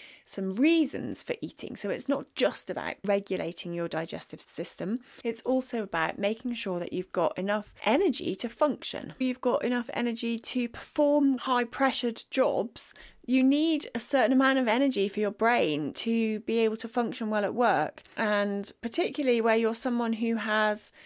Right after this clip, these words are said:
a key role in your business, or maybe you're a business owner and you're the only person who's running that business,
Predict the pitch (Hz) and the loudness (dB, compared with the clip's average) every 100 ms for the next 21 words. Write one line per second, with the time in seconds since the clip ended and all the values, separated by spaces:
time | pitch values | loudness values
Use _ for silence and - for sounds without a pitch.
0 | - 262 - 349 285 262 254 233 165 165 | -4 -4 -2 0 2 2 4 4 4 2
1 | 180 175 214 214 180 92 - - 214 226 | 0 0 0 0 -2 -4 -4 -4 0 0
2 | 226 226 226 226 220 247 226 - - 240 | 0 2 2 2 0 -2 -4 -2 0 2
3 | 214 156 175 185 196 196 - 226 214 220 | 2 -2 -2 -4 -2 0 0 0 0 -4
4 | 220 208 196 196 196 196 - - 214 214 | -4 -6 -6 -4 -4 -6 -12 -2 0 0
5 | 190 185 - 208 170 160 | -2 -4 -4 -6 -4 -6